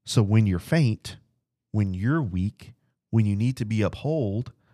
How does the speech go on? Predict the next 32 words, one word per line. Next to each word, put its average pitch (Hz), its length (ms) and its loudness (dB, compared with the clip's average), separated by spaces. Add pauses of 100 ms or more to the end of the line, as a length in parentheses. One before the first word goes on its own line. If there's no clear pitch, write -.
(100)
because 110 340 2
you're 110 140 4
doing 139 420 0
this 175 360 0 (260)
and 113 120 2
it's 90 160 -6
hard 110 320 0
to 156 80 -2
do 160 220 -2
it, 180 180 -4 (540)
what 117 160 2
does 117 120 2
the 107 60 2
Hebrews 110 320 4
writer 95 220 2
say? - 300 -6 (760)
Hebrews 117 300 2
chapter 107 240 0
twelve, 110 300 -2
verse 95 180 -4
two. 107 300 -4 (1080)
"Looking 131 680 2
unto 110 300 2
Jesus, 95 720 -6 (1160)
the 107 220 0
author 123 600 0
and 104 140 0
the 90 60 -2
finisher 110 560 0
of 95 140 0
our 98 140 0
faith, - 500 -12